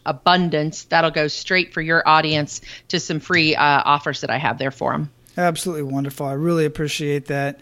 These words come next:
Speaker 2: And, uh, I'll have all of that linked up in the show notes at men of abundance dot com, guys. Just search Teresa, and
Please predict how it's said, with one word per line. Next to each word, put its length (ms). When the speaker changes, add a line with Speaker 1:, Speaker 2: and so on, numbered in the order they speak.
Speaker 2:
And, 320
uh, 340
I'll 180
have 220
all 180
of 60
that 180
linked 240
up 200
in 160
the 100
show 240
notes 520
at 200
men 160
of 80
abundance 340
dot 280
com, 260
guys. 360
Just 460
search 320
Teresa, 640
and 440